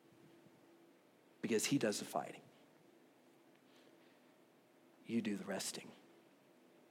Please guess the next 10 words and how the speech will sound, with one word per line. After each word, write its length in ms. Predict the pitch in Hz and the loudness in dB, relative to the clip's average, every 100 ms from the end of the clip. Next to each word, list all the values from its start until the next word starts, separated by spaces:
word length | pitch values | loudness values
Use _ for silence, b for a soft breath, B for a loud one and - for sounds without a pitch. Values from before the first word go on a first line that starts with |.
| - - - b b b b b b b - - - | -20 -20 -20 b b b b b b b -20 -20 -2
Second 300 | - 160 135 | 8 10 10
truth, 460 | - 123 120 120 - - - | 8 8 8 4 -4 -12 0
second 340 | - 151 139 | 8 10 10
way 140 | 127 | 10
that 100 | 123 | 10
we 100 | 123 | 8
can 140 | 120 117 | 4 2
experience 580 | 110 - 127 113 110 - | 2 2 2 2 2 4
God's 240 | 120 107 | 4 4
comfort 520 | - 175 160 107 98 | 4 6 6 2 0